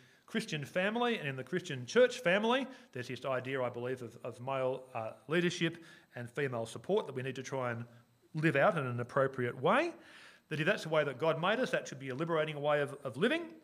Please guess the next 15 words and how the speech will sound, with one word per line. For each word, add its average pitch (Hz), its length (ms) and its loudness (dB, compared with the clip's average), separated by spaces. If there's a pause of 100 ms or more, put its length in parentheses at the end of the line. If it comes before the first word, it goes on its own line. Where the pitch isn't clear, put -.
(180)
if 135 120 -4
I've 127 140 2
understood 131 320 -2
the 120 80 -8
Bible 131 280 0
properly. 226 460 4 (680)
Uh, 156 180 2
so 175 340 6
I 170 40 8
want 226 180 4
to 208 40 2
suggest 151 400 0
today 131 300 2
that, 131 220 -2
uh, 131 120 -2